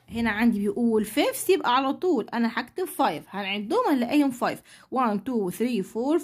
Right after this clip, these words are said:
five، هكتب five. هنا tenths، يبقى على طول ten. طب هنا بيقول how many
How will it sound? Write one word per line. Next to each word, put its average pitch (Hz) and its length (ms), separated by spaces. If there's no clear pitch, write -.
five، - 240
هكتب - 360
five. - 260
هنا 240 200
tenths، 427 480
يبقى 233 320
على 196 160
طول 320 480
ten. 214 140
طب 220 100
هنا 254 220
بيقول 240 460
how 254 460
many 262 240